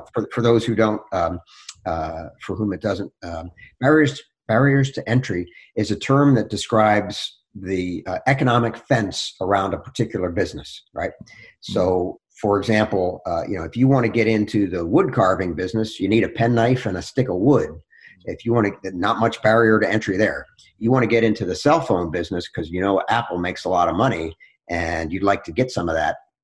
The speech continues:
Speaker 1: for yourself. Well, there's some barriers to entry there. You need a supply chain that reaches out around the globe. You need distribution, you know,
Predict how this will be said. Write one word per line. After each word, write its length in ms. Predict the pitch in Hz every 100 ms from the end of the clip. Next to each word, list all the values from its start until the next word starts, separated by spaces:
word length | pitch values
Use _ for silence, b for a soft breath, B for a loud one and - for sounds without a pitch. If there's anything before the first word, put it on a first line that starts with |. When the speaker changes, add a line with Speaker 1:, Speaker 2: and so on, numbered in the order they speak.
| -
Speaker 1:
for 120 | -
yourself. 520 | 82 73 131 104 - -
Well, 340 | 92 87 82 b b b
there's 280 | 107 104 98
some 140 | - 85
barriers 400 | 117 117 104 101
to 100 | -
entry 260 | 135 101
there. 200 | 73 76
You 120 | 80 95
need 180 | 95
a 40 | -
supply 460 | - - 98 101
chain 360 | 101 - 98 101
that 140 | 92 82 _
reaches 420 | 85 101 98 87
out 180 | 87 80
around 380 | 78 104 120 117
the 60 |
globe. 400 | 104 92 90 90
You 60 | 87
need 180 | 98 92
distribution, 560 | 110 - 82 90 82 -
you 120 | 90
know, 460 | - - 80 78